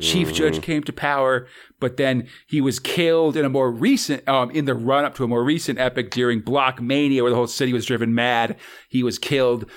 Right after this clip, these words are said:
Speaker 1: by the evil Sov Sit agent Orlok.
Speaker 2: That son
Speaker 1: Yeah.
Speaker 2: of a bitch.
Speaker 1: Uh, Giant's a superb cadet, but needs some mental focusing,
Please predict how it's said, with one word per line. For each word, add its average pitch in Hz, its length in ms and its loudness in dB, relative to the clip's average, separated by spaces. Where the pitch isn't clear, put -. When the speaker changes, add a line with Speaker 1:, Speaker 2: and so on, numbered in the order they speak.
Speaker 1:
by 139 120 2
the 135 220 -4
evil 156 380 0
Sov 139 500 0
Sit 151 320 -2
agent 143 400 0
Orlok. 175 640 0
Speaker 2:
That - 180 -10
son 90 360 0
Speaker 1:
Yeah. 120 220 2
Speaker 2:
of - 60 -4
a 92 40 -4
bitch. 76 360 -10
Speaker 1:
Uh, 127 140 -6
Giant's 165 360 0
a 165 60 -6
superb 185 760 -2
cadet, 143 500 -2
but 123 140 -4
needs 135 280 -2
some 127 180 -2
mental 139 340 0
focusing, 135 640 -2